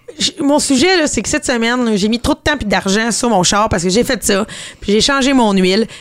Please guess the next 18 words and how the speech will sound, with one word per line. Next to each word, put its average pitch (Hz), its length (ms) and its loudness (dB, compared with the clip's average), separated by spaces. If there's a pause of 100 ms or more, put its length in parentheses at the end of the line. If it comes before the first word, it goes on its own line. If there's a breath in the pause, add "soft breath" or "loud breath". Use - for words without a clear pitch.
Puis 262 80 -4
là, - 20 2
je - 80 2
fais 220 80 -2
un 196 80 0
check-up 277 420 -2
avant 190 180 0
de 190 40 -8
partir 214 320 -2
aux 208 100 4
îles 208 140 2
de 220 40 2
la 202 100 0
Madeleine. 185 380 0
Je 196 40 0
vous 175 140 2
ai 180 40 2
pa-, 185 180 -2